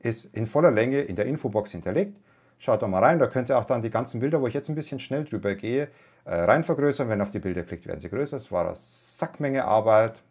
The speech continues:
Guckt es euch an, wenn ihr Spaß dran habt. Vergesst doch nicht die Affiliate-Links, aber da gehe ich später nochmal drauf ein. Ja, in dieser Tabelle kommt jetzt für mich raus, das ist meine persönliche Meinung,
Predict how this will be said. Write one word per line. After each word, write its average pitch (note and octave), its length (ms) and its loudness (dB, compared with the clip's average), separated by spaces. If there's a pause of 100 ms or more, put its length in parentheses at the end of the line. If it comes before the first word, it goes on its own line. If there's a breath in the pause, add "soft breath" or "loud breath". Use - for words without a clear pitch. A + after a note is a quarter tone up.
Guckt G3+ 240 -4
es - 160 -8
euch - 160 -14
an, A2+ 180 -4
wenn A#2+ 120 -8
ihr A2+ 80 -6
Spaß G#2 280 -2
dran G2 140 -6
habt. G2 180 -8 (300 soft breath)
Vergesst C#3+ 320 -6
doch C3+ 60 -2
nicht A#2+ 120 -2
die A#2+ 60 -4
Affiliate-Links, G#2+ 560 -6
aber A2 120 -6
da G#2+ 80 -6
gehe G2+ 120 -6
ich E2 60 -8
später - 260 -14
nochmal D2 240 -16
drauf D#2+ 240 -14
ein. - 160 -14 (480 soft breath)
Ja, F3+ 300 4 (800)
in A2+ 80 -2
dieser B2+ 220 2
Tabelle B2+ 320 4
kommt C3+ 180 0
jetzt G#2+ 140 -4
für - 100 -4
mich C#3 200 0
raus, D3+ 180 4
das F#2+ 120 -6
ist E2+ 140 -10
meine A#2+ 260 2
persönliche G#2+ 480 -4
Meinung, G2+ 380 -2